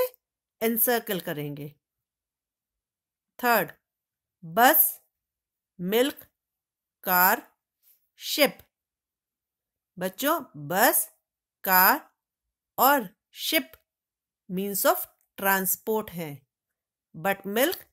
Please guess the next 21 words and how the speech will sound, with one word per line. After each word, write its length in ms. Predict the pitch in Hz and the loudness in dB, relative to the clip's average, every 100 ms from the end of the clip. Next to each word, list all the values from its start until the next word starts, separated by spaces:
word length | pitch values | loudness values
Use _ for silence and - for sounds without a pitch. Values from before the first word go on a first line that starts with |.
| _ _ - | _ _ -10
means 280 | 180 185 | -8 -6
of 180 | 202 202 _ | -6 -8 _
transport 560 | 214 196 202 - 294 359 _ _ _ _ _ _ 208 | -6 -6 -6 -4 -4 -4 _ _ _ _ _ _ -10
नहीं 520 | 214 214 226 254 208 | -6 -4 -2 -2 -2
है। 260 | 156 151 _ _ _ _ _ _ _ _ | -8 -10 _ _ _ _ _ _ _ _
So 240 | - 262 | -2 0
हमने 320 | 247 240 254 277 | 0 0 -2 -2
इसे 200 | - 370 508 _ _ _ | 0 -2 -2 _ _ _
एनसर्कल 640 | 202 214 254 233 233 233 | -6 -2 -2 -2 -2 -4
किया 340 | 202 180 156 143 | -4 -8 -6 -6
है 260 | 143 151 _ _ _ | -8 -14 _ _ _
because 400 | 165 160 180 180 208 | -14 -6 -6 -4 -4
ये 400 | 233 381 - _ _ _ - | -4 -4 -6 _ _ _ -12
सबसे 400 | - 147 - 294 | -10 -8 -4 -6
अलग 480 | - 202 196 175 | -4 -4 -2 -4
है, 320 | 156 139 135 _ _ _ _ _ _ _ | -6 -14 -14 _ _ _ _ _ _ _
ऑड 260 | 185 170 151 | -2 -2 -4
है। 240 | 147 135 139 _ _ _ _ _ _ _ _ _ _ _ _ _ _ _ _ _ _ _ _ _ _ _ | -12 -14 -18 _ _ _ _ _ _ _ _ _ _ _ _ _ _ _ _ _ _ _ _ _ _ _
फोर्थ, 420 | - 254 226 - - _ _ _ _ _ _ 170 | -4 0 2 0 -14 _ _ _ _ _ _ -14
बुक, 380 | 170 302 330 _ _ _ _ | -2 -2 -2 _ _ _ _
इरेजर, 640 | - 185 196 233 240 262 262 | -8 -4 2 2 4 2 0